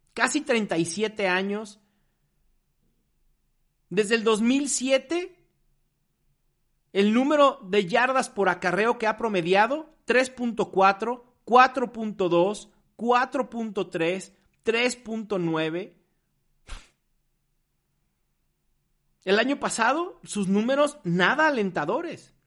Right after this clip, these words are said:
Porque además te aporta poco por aire, ¿no? Y sí esperen que Adrian Peterson tenga los acarreos en primeras oportunidades y Jeremy McNichols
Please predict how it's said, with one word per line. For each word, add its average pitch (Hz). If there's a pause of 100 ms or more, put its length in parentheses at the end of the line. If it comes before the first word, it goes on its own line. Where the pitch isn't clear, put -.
(920)
Porque 190
además 233
te -
aporta 277
poco 208
por 131
aire, 123 (420)
¿no? 127 (600)
Y 175
sí 208
esperen 226
que 190
Adrian 214
Peterson 214 (380)
tenga 202
los 180
acarreos 175
en 214
primeras 185
oportunidades 214
y 202
Jeremy 190
McNichols 190